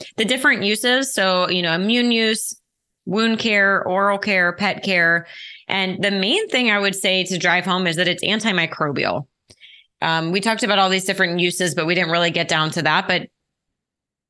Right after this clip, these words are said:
you know, antimicrobial, especially in the world that we're living in, when we have all these antibiotic resistant bacteria, it sounds like silver is just the easy solution. Um,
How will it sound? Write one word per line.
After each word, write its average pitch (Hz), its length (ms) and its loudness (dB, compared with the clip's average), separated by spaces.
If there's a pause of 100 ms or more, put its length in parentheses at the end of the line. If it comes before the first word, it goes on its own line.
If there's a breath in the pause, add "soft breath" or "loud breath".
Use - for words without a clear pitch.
(140)
you 175 160 -2
know, - 60 -4 (100)
antimicrobial, 233 880 2
especially 196 400 -2
in 180 80 0
the 170 80 2
world 170 240 2
that 165 80 -2
we're 160 100 2
living 170 300 0
in, 233 160 2
when 180 100 0
we 170 100 0
have 160 120 0
all 160 100 2
these 156 180 -2
antibiotic 160 680 0 (300)
resistant 170 600 -2
bacteria, 170 800 0 (300 loud breath)
it 165 120 -6
sounds 277 220 0
like 185 120 0
silver 196 440 0
is 147 140 0
just 165 160 -4
the - 120 -4
easy 165 240 -2
solution. 147 720 -2 (800)
Um, 147 440 -2